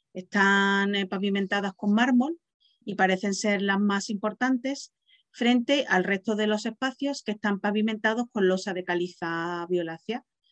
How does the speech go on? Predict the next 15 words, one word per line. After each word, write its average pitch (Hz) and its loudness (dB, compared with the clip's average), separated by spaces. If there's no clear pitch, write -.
procedentes 190 2
también 202 0
de 214 -4
canteras 185 -4
cercanas. 170 -8
Estos 185 -2
dos 226 4
materiales, 240 2
tanto 185 0
el 175 2
mármol 190 0
como 185 0
la 180 2
caliza 214 0
violácea 247 -2